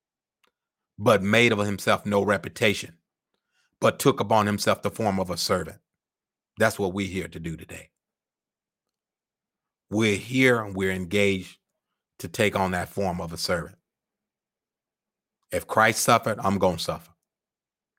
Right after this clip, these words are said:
"For as much then as Christ has suffered in the flesh for us, arm yourself likewise. For he that has suffered in the flesh has ceased in, ceased from sin." That's First Peter chapter four, verse number one.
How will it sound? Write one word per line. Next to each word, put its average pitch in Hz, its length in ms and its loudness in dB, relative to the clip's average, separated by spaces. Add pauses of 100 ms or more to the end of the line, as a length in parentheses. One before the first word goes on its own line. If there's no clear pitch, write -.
(520)
"For 104 160 0
as 85 100 -4
much 107 300 2
then 110 180 2
as 101 80 -4
Christ 107 280 2
has 101 80 -10
suffered 110 300 2
in 107 100 -2
the 101 60 -6
flesh 113 280 0
for 110 260 2
us, 101 120 -4 (360)
arm 110 220 6
yourself 104 360 2
likewise. 98 500 2
For - 80 -12
he 113 140 0
that 104 140 0
has 98 120 -6
suffered 117 380 0
in 107 100 -4
the 101 60 -6
flesh 107 380 0 (460)
has 104 240 -2
ceased - 300 0
in, 98 240 -4
ceased - 380 0
from 117 280 4
sin." 87 420 -2 (580)
That's 107 140 -14
First 113 320 0
Peter 107 320 -4 (840)
chapter - 360 -4
four, 95 320 -2
verse 92 260 -6
number 95 180 -8
one. 92 280 -12